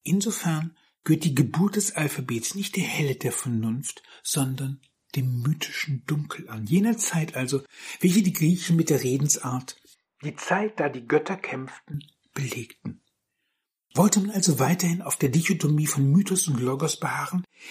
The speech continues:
hätte man es beim Alphabet mit einem Triebwerk zu tun, das eine mythische Konterbande ins Denken schmuggelt. Wie aber hat sich die Maschine der reinen Vernunft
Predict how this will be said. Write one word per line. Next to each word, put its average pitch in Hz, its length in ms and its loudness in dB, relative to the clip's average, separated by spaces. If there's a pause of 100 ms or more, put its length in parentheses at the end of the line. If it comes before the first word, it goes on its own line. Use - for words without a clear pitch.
hätte 180 180 2
man 196 160 6
es 202 140 4
beim 175 160 0
Alphabet 131 500 -2
mit 160 140 -2
einem 147 200 0
Triebwerk 196 600 -2
zu 131 80 0
tun, 147 420 -4 (300)
das - 160 0
eine 147 160 0
mythische 165 580 0
Konterbande 113 680 0
ins 110 240 -2
Denken 117 320 -4
schmuggelt. 104 680 -6 (1800)
Wie - 240 0
aber 170 320 -6 (380)
hat - 240 -6
sich - 180 -2
die 143 140 0
Maschine 165 580 -2
der 127 220 -4
reinen 135 360 0
Vernunft 127 840 -4